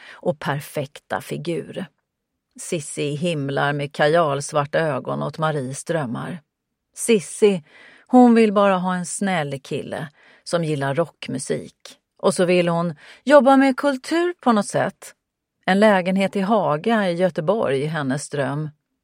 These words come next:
Marie blåser en perfekt rökring och lyssnar roat. Hon anser att Sissi har allt för lågt ställda krav på livet.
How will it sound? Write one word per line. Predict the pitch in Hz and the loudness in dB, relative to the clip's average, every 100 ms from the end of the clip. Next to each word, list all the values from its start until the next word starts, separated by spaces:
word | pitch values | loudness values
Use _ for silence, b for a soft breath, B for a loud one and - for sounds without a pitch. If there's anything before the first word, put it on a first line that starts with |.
| _ _ _ _ _ _ b b b b | _ _ _ _ _ _ b b b b
Marie | 208 233 277 254 - | 6 8 8 4 0
blåser | 220 214 202 - 185 | 0 0 0 -4 -4
en | 180 | -4
perfekt | - 208 202 - 190 180 - - | -2 -2 -2 2 2 2 -8 -10
rökring | 156 196 139 - 175 165 127 151 - _ | 0 0 0 -8 -6 -4 -4 -8 -14 _
och | - 170 | -4 -2
lyssnar | 175 - - 160 139 | -2 -6 -4 -2 0
roat. | 147 165 - 135 165 - - _ _ _ | 0 -2 -2 -6 -6 -18 -20 _ _ _
Hon | - 175 | -4 0
anser | 151 147 - | 0 0 0
att | 143 143 | -2 -2
Sissi | - 170 - - 170 | -4 -6 -6 -4 0
har | 147 - | 2 2
allt | 165 156 147 | 0 0 -4
för | - 147 | -6 -4
lågt | 147 151 147 - | -2 -4 -6 -8
ställda | - - 160 127 151 | -12 -2 -2 0 -6
krav | 151 180 190 113 143 | -4 -4 -2 -2 -8
på | - | -8
livet. | 143 - - 147 - | -8 -8 -10 -12 -14